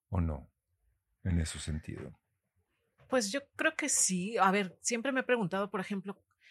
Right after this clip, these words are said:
Speaker 2: en cuestiones de afasia, y tengo una prima que se dedica a trabajar con afasia, y es una de las preguntas que alguna vez le formulé. Cuando tienes una caja de palabras determinada,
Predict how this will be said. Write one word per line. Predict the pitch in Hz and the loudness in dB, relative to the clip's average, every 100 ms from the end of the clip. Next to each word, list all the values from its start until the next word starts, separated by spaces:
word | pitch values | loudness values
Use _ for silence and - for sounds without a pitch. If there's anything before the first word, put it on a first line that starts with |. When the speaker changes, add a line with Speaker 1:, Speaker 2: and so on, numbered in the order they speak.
| _ | _
Speaker 2:
en | - 165 | -10 -6
cuestiones | 180 - 208 214 214 | -6 -2 -2 -2 -2
de | |
afasia, | 190 - - 156 - 202 220 254 | -4 0 2 6 8 8 6 4
y | 175 147 _ | 2 -2 _
tengo | - 185 | -6 -4
una | 190 214 | -2 -4
prima | - 185 180 185 | -2 -2 0 -4
que | - | -6
se | 165 | -6
dedica | 156 156 | -6 -6
a | 185 | -4
trabajar | 156 175 170 | -4 -4 -4
con | 175 | -6
afasia, | 156 175 196 | -2 -2 -2
y | 175 | -4
es | 185 | -4
una | 180 | -6
de | |
las | 147 | -8
preguntas | - 160 165 175 | -4 -4 -4 -8
que | - | -8
alguna | 160 175 175 | -6 -6 -6
vez | 180 | -8
le | |
formulé. | 175 165 151 151 156 - - - - _ _ _ _ | -6 -6 -6 -8 -10 -12 -20 -20 -20 _ _ _ _
Cuando | 226 208 214 | 6 6 4
tienes | 254 285 - | 4 2 2
una | 269 254 247 247 247 | 2 0 0 2 2
caja | - 220 208 233 208 | 4 4 4 4 4
de | 185 175 | 4 4
palabras | - 170 175 180 190 185 | 4 4 4 4 2 0
determinada, | 170 165 151 151 160 165 220 | -2 -2 -2 0 2 4 4